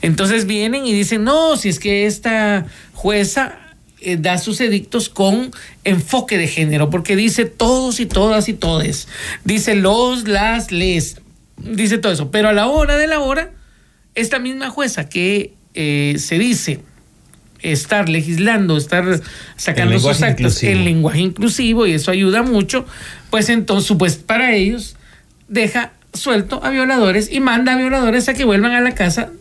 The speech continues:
Speaker 1: de las mismas nietas
Speaker 2: De
Speaker 1: a
Speaker 2: las
Speaker 1: las que ha,
Speaker 2: víctimas, sí.
Speaker 1: que ha violado. Entonces, eh, el lenguaje inclusive, como la vez pasada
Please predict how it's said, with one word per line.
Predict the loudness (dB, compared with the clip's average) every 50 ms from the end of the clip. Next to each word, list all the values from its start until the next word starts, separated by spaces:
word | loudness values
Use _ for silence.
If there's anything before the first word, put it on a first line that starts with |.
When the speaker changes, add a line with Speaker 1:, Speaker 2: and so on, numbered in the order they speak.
| -10 -4
Speaker 1:
de | -2 0 0 2
las | 2 2 2 2
mismas | 2 2 2 2 2 2
nietas | 2 0 2 2 2
Speaker 2:
De | 2 4
Speaker 1:
a | 2
Speaker 2:
las | 2 2
Speaker 1:
las |
que | 4 2
ha, | 2 2
Speaker 2:
víctimas, | 2 2 2 2 2 2
sí. | 2 2 0 -2 -2
Speaker 1:
que | -2 0 0
ha | 2
violado. | 2 0 0 0 -2 -4 -6 -10 -12 -14 -16 -16 -16 -12 -4
Entonces, | -2 -2 0 0 0 0 2 0 0 -2 -4 -8 -10
eh, | -8 -4 -2 0 0 0 0 0 0 0 -2 -2 0
el | 0 2
lenguaje | 2 2 2 2 2 2 0 0 0 0
inclusive, | 0 -2 -2 -2 -2 0 0 0 0 0
como | 0 2 2 4 4
la | 4 4
vez | 2 2
pasada | 0 0 0 2 2 2 2 2 0 -2